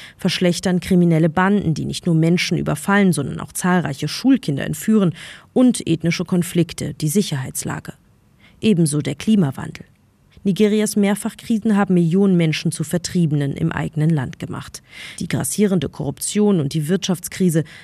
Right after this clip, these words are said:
lassen fast zwei Drittel der Bevölkerung in extremer Armut leben.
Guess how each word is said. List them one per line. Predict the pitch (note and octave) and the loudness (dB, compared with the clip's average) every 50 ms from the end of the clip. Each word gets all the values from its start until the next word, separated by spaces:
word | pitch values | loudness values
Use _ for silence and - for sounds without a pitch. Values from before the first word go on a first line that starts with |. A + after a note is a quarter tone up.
| - - | -12 -6
lassen | - F3+ - - F#3 | -4 -2 0 0 0
fast | - - F#3+ F3 - - | 0 0 0 0 -2 -4
zwei | - - D3 D3 | -4 -4 -2 -2
Drittel | D#3 E3+ D#3 G#3+ - A#3 F#3 D3 | -2 -2 -2 0 0 0 0 0
der | C#3 C#3 | 0 -4
Bevölkerung | G#2+ D3 C3+ - - G3 G3+ G3+ - E3+ D3+ D3+ D#3 C3+ - - | -4 -8 -6 -2 0 2 2 2 0 0 0 0 0 -2 -4 -4
in | - F3+ D#3+ | -4 -2 -2
extremer | - D#3+ - - - - - C#3+ C3+ C#3+ D3+ - - | -2 -4 -6 -8 -8 -6 -4 -4 -2 -2 -4 -4 -2
Armut | - F#3 F#3+ E3+ C#3+ A#2+ - - | -2 0 0 0 0 -2 -6 -8
leben. | - D3 - - - - | -8 -8 -8 -10 -12 -18